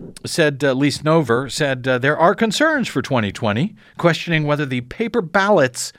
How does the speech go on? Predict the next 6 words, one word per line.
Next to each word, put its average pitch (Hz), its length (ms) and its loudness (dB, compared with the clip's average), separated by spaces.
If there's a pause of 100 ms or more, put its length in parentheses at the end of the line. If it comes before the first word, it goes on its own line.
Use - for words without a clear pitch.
generated 131 840 0
by 127 160 2
the 120 100 -6
same 131 460 -2 (100)
computer 123 520 0
machine 131 680 -2